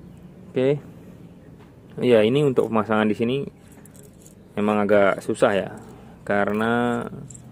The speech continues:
ini ada yang kemarin sampai W A saya, "Gimana cara pemasangannya ini?" Karena itu lubangnya di sana ya.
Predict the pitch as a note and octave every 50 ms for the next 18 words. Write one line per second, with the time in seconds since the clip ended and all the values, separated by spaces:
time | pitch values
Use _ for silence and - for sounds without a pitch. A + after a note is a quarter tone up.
0 | - - - - - - - - - - - - - G3+ G3+ G3+ G2 - - -
1 | - - - - - - - - - - - - - - - - - - - -
2 | - - - - - - - - - - - - - - - - - - - -
3 | - - - - - - - - - - - - - - - - - - - -
4 | - - - - - - - - - - - - - - - - - - - -
5 | G2+ G#2+ G#2+ A2 A2 G#2+ G#2+ G#2 G#2+ G#2 G#2 G#2 G#2 G#2+ G#2+ G#2+ G#2+ G#2 G2+ G2+
6 | G2 - - - G2+ G2 G2 - G2 G2+ E2+ D#2+ G#2 G#2 G2 F#2+ G#2 G2+ G2 G2
7 | - - - - - - - - - - - - - - - - - - - -
8 | - - - A2+ A2 A2 A2 A#2+ A#2+ - A2+ G#2 G#2 - - A2 G#2 G2+ - G#2
9 | G2 G2 G2 F#2+ F#2+ F#2+ F#2+ F#2 F#2 G2+ - A2 A2 A#2+ B2+ B2+ - C3 A#2 A2
10 | G#2 G#2+ G#2+ A#2 A#2 A2 - - G#2+ G#2 G2+ - -